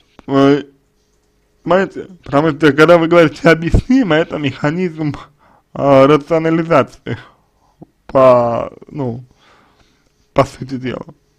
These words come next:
Механизм рационализации. Механизм рационализации — это то, что проблему вроде бы решает, но по итогу у нас всё равно остаётся. То есть это, опять же, вопрос к тому, насколько вы со своим отцом близки, насколько вы,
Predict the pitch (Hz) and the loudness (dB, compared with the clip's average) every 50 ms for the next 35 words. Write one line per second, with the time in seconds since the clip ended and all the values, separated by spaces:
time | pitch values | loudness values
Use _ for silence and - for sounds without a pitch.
0 | _ _ - 135 135 123 - - 156 165 185 196 175 156 147 147 143 139 - 143 | _ _ -18 -18 -16 -12 -6 -4 -4 -2 -2 -4 -4 -4 -4 -4 -6 -6 -6 -6
1 | 139 135 131 135 139 135 131 135 120 104 _ _ _ - 127 127 123 - - 156 | -6 -4 -4 -4 -6 -6 -6 -6 -6 -6 _ _ _ -16 -14 -14 -10 -8 -8 -8
2 | 160 156 156 160 156 156 151 156 - 160 156 160 160 165 170 185 214 240 240 - | -8 -8 -6 -4 -4 -4 -4 -6 -10 -10 -8 -6 -8 -8 -6 -6 -6 -6 -6 -8
3 | _ - - 143 139 151 156 156 - - 147 135 135 127 123 123 127 50 - - | _ -6 -4 -2 -2 -2 -6 -8 -12 -12 -10 -8 -8 -8 -8 -8 -10 -10 -14 -16
4 | - 180 _ _ _ _ _ _ _ _ _ _ _ - - - - - - _ | -18 -20 _ _ _ _ _ _ _ _ _ _ _ -20 -20 -20 -20 -20 -20 _
5 | _ _ _ _ _ _ _ _ _ _ _ - 180 175 160 156 - - 165 160 | _ _ _ _ _ _ _ _ _ _ _ 0 2 2 2 0 0 0 2 4
6 | 156 151 147 143 151 156 156 156 165 175 165 156 147 143 165 180 170 151 139 135 | 4 4 2 2 2 2 0 2 2 0 -2 -2 -2 0 0 2 2 2 2 0
7 | 135 143 143 160 156 - - 247 285 359 349 180 127 - - 147 165 185 202 190 | -2 0 0 0 0 0 0 2 4 4 4 4 2 0 -2 -4 -2 -2 0 0
8 | 175 147 135 123 120 117 - _ - - 135 135 143 160 180 185 170 156 139 127 | 0 0 -2 -4 -4 -8 -12 _ -8 -4 -4 -4 -4 -4 -8 -6 -4 -4 -4 -4
9 | 120 120 127 147 151 139 120 - - - - - 135 131 135 147 143 135 131 - | -4 -6 -6 -4 -4 -6 -6 -10 -18 -12 -6 -4 -2 -2 -2 -2 -2 -4 -4 -4
10 | - 135 131 123 120 - _ - - - - - 117 - - 143 139 147 139 139 | -6 -6 -4 -6 -8 -10 _ -20 -20 -16 -10 -12 -10 -8 -8 -4 -2 -2 -2 -2
11 | - 156 135 - - 131 127 123 123 131 135 131 - 156 143 - - - - 143 | -2 -4 -4 -4 -4 -2 -2 0 0 0 0 -2 -2 -4 -4 -6 -6 -6 -6 -4
12 | 147 147 143 139 135 143 147 156 147 143 - 143 135 123 117 113 131 135 131 131 | -4 -2 -2 -4 -4 -2 -4 -4 -4 -2 -2 -2 -2 -2 -4 -6 -6 -4 -4 -2
13 | 131 123 120 - 135 135 135 139 147 139 147 - - 226 214 170 123 117 - - | -2 -4 -4 -6 -8 -8 -6 -8 -8 -8 -10 -8 -8 -6 -4 -4 -4 -6 -4 -4
14 | 160 143 139 131 143 127 127 135 131 127 123 123 127 | -4 -4 -2 -2 -2 -2 0 0 0 0 -2 -4 -8